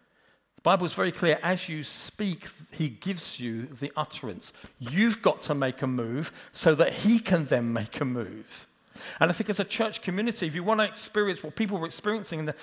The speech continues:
sixties and seventies and eighties, that's what they were doing, and that's what we must do again to redig this well.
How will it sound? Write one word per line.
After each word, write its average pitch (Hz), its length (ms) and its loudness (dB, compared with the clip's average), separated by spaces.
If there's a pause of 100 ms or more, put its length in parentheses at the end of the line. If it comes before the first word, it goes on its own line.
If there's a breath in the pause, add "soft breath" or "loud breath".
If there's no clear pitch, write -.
(140 loud breath)
sixties 202 380 -2
and 151 80 -4
seventies 180 360 2
and 165 80 2
eighties, 190 380 0 (260 loud breath)
that's 202 500 2
what 196 200 -2
they 196 180 2
were 185 140 -2
doing, 185 540 -2
and 151 160 0
that's - 280 0
what 180 140 -4
we 190 180 0
must 202 260 -2
do 156 140 -2
again 151 340 -2
to 135 160 -4
redig 147 640 -4
this 131 220 -8
well. 117 320 -10